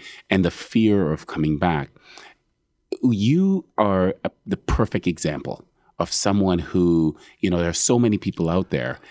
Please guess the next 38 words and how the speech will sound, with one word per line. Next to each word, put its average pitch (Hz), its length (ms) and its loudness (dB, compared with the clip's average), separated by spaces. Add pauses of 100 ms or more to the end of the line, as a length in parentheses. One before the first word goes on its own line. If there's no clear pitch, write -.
(120)
and 90 160 -2
I'd 87 140 0
love, 90 560 0
you 92 140 -2
know, 80 200 -2
a, 90 220 -2
again, 82 580 -4 (240)
you 98 100 0
know, 85 100 0
you 80 180 0
just - 260 -6
touched - 380 -6
on 76 180 -4
it, 67 160 -8 (300)
but 92 380 -4 (160)
n-, 98 200 0
once 92 340 0
you 175 60 0
got 107 280 -4
back, 92 500 -6 (300)
you - 80 -2
know, 104 60 0
how - 400 -4
did 98 220 0
you 87 100 0
feel, - 640 -6 (340)
uh, 85 300 -2
once 87 320 0
you, 82 280 0
you 85 180 0
know, 78 140 -2
you 78 140 -2
had 80 220 -6
two - 200 -2
weeks 82 260 -2
under 78 220 -2
your 73 180 -2
belt? 69 440 -8